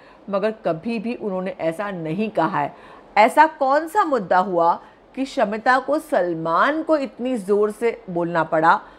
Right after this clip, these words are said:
और सलमान को उनकी टोन पर गुस्सा आया? सलमान ने कहा, "मुझसे तो इस टोन में बात करना ही मत।" सलमान और शिल्पा बहुत अच्छे दोस्त हैं।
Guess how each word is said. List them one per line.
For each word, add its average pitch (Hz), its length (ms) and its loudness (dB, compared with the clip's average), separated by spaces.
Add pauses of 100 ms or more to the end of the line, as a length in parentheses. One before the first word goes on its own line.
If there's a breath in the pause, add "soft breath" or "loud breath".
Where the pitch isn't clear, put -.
(140 loud breath)
और 202 80 -2
सलमान 214 460 2
को 277 80 -2
उनकी 262 340 -4
टोन 359 480 2
पर 349 200 6
गुस्सा 220 320 -4
आया? 151 320 0 (300 soft breath)
सलमान 220 360 0
ने 262 100 -6
कहा, 269 240 -4
"मुझसे 240 380 -4
तो 285 140 -2
इस 269 220 -8
टोन 196 200 -2
में 214 200 -8
बात 165 320 0
करना 165 280 -2
ही 220 180 -4
मत।" 262 240 0 (400 loud breath)
सलमान 220 440 6
और 240 160 -6
शिल्पा 214 300 -4 (220)
बहुत 262 260 4
अच्छे 285 200 -6
दोस्त 170 320 -6
हैं। 156 140 -18